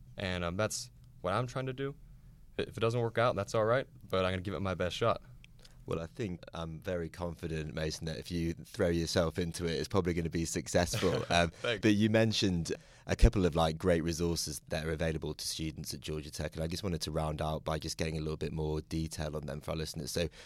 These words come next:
Speaker 2: if I was to come down to, um, one of the maker spaces here at
Speaker 1: Mm-hmm.
Speaker 2: Tech that you're involved in, like, what does that look like just from a student perspective? Like, what could I get involved in?
Speaker 1: Well, I'm a guy,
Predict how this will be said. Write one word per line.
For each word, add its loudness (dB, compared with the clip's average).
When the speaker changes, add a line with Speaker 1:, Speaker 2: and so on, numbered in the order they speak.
Speaker 2:
if -2
I 6
was 2
to -4
come 0
down 4
to, -2
um, -6
one 2
of -4
the 0
maker -2
spaces -4
here 0
at -2
Speaker 1:
Mm-hmm. -4
Speaker 2:
Tech -2
that -4
you're 0
involved -2
in, 0
like, 0
what 6
does 2
that 2
look 4
like -2
just -2
from -6
a -2
student -6
perspective? -4
Like, 0
what 2
could -2
I 2
get -4
involved -2
in? -8
Speaker 1:
Well, -4
I'm -4
a -12
guy, -2